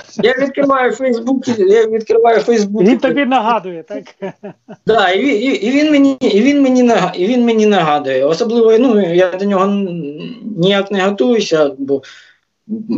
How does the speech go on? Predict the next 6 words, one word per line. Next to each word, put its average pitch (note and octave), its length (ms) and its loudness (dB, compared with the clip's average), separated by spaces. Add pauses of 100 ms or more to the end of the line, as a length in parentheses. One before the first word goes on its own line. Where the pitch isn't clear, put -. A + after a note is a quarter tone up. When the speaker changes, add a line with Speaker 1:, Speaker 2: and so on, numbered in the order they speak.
(120)
Speaker 1:
по D#3 80 2
Чернігову, D3+ 920 -2 (160)
якби C#3+ 220 -4
там D3 280 -4
трошки D3+ 320 -2
більше D3+ 420 -2